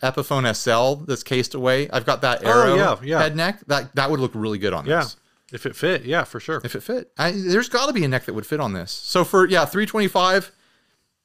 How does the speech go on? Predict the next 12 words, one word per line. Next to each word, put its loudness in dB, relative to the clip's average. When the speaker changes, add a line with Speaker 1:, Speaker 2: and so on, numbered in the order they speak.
Speaker 1:
pickups 2
and -2
hardware 4
included, 0
keep -4
the 0
neck -2
to -4
yourself. -2
Don't -2
ship -4
that. 0